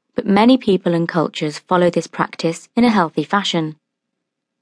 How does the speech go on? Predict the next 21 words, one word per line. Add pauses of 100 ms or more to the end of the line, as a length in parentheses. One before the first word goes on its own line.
(800)
Our
review (280)
is
that
the
major
problem
of
bed
sharing
in
early
infancy
and
childhood (580)
is
the
disturbance
of
parental
relationships